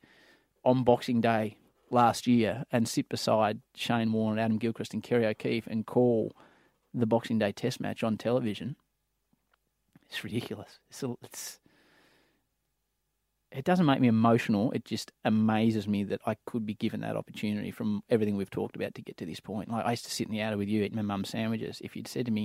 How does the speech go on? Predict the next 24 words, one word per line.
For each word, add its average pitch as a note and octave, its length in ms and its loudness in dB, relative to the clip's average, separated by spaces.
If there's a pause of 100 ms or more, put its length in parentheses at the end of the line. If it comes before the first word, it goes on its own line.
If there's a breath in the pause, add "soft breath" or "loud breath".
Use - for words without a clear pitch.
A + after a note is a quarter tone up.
"In A2+ 140 -2
ten B2 220 -2
years' G#2+ 200 0
time, G#2+ 320 0
you're A#2 120 2
gonna A2 100 4
be F#2+ 140 -4
calling A#2 520 2 (640)
the A2+ 100 0
first - 360 2
day G2+ 320 4
of F2 100 -4
this A2 280 -4
cricket - 440 0
and A2 100 0
you're G#2+ 80 0
gonna A2 120 0
be G#2+ 80 0
wandering G#2+ 340 0
around A2 260 0
on G2+ 80 -2
the G#2 60 -6
ground G#2+ 260 0
beforehand, A2+ 500 0